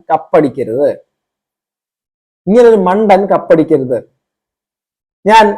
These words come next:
ഇവിടെ ചോദിക്കാൻ ആഗ്രഹിക്കുന്നത്, സമൂഹത്തിന്റെ നാനാ തുറകളിൽ ബുദ്ധി വൈകല്യമുള്ളവരുണ്ട്, വളരെ ബുദ്ധിമാന്മാരായ ആൾക്കാരുണ്ട്, ഐ ക്യു കുറഞ്ഞവരുണ്ട്, ഐ ക്യു കൂടിയവരുണ്ട്,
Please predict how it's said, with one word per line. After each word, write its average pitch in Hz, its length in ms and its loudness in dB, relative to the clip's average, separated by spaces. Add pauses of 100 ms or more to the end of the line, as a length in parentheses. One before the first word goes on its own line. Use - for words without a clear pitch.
(140)
ഇവിടെ 202 200 4 (220)
ചോദിക്കാൻ 185 400 2
ആഗ്രഹിക്കുന്നത്, 143 520 -2 (260)
സമൂഹത്തിന്റെ 190 760 -2
നാനാ 175 320 0 (160)
തുറകളിൽ 156 400 0 (1000)
ബുദ്ധി 156 320 -2
വൈകല്യമുള്ളവരുണ്ട്, 170 920 2 (440)
വളരെ 185 280 4
ബുദ്ധിമാന്മാരായ 185 720 2
ആൾക്കാരുണ്ട്, 160 440 0 (200)
ഐ 160 40 2 (100)
ക്യു 214 200 -6
കുറഞ്ഞവരുണ്ട്, 175 540 -2 (200)
ഐ 196 120 2
ക്യു 233 80 -2 (100)
കൂടിയവരുണ്ട്, 190 640 2